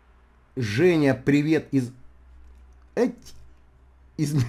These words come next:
<laughs> междугороднего автобуса. Удачи на стриме. Сева, спасибо тебе огромное. Без тебя вообще-то скучновато. Ну ничего, в следующую среду, а, мы пригласим Макса Поклонова, если он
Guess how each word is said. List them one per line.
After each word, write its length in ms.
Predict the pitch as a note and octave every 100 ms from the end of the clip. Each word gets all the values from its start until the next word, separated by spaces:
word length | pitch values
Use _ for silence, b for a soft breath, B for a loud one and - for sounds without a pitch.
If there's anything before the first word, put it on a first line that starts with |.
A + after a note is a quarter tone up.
| -
<laughs> 260 | - G3 -
междугороднего 880 | G3 D#3 D#3 D3 E3+ F3+ D#3 C#3+ C#3+
автобуса. 640 | C#3 F#3+ E3+ D3 C#3 -
Удачи 360 | C3 C3 D#3+ C#3
на 160 | C#3+ C#3
стриме. 360 | D#3 B2+ G#2+ B B
Сева, 340 | - E3 D#3
спасибо 420 | - D#3+ D#3+ A3 -
тебе 140 | D#3
огромное. 340 | D#3+ D#3+ B2
Без 240 | A#2+ F3+ -
тебя 320 | A3+ G#3+ D#4
вообще-то 380 | G#3+ - A3+ -
скучновато. 680 | - D#3+ D#3+ D3 A2+ - - - - b b b b
Ну 100 | G3
ничего, 240 | C4 C4+ D4
в 60 |
следующую 500 | - A3 G3+ - F#3+
среду, 460 | - C4 D4 G#3 B B B -
а, 240 | C3+ C#3+
мы 140 | F#3
пригласим 460 | F#3+ E3+ G3 - E3+
Макса 360 | F#3+ C4 B3+ -
Поклонова, 480 | F3+ F#3 D3 A2
если 280 | A2+ B2+ C#3+
он 340 | D3 A#2+ -